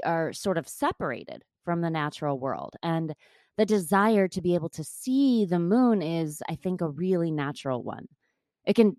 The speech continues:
definitely make it all seem more real and concrete and tangible, at least to me. And it does give us that comforting connection to nature. But if you're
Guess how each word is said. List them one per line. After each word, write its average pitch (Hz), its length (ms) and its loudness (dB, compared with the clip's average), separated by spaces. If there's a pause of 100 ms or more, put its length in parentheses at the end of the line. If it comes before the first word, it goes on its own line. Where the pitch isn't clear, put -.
definitely 208 480 2
make 170 180 0
it 165 80 2
all 156 160 6
seem 170 300 0
more 147 260 0
real 190 460 4
and 160 240 -2
concrete 180 760 -4
and 147 320 -6 (380)
tangible, 147 800 -2
at 175 100 -2
least 185 220 -2
to 165 60 -2
me. 139 340 -4 (260)
And 233 140 0
it 254 120 0
does 339 300 2 (640)
give 247 220 -2
us 214 220 -2
that 202 160 -8 (100)
comforting 202 580 -2
connection 190 640 -4
to - 100 -10
nature. 220 440 -2 (680)
But 208 200 2 (420)
if 202 140 -4
you're 196 80 -2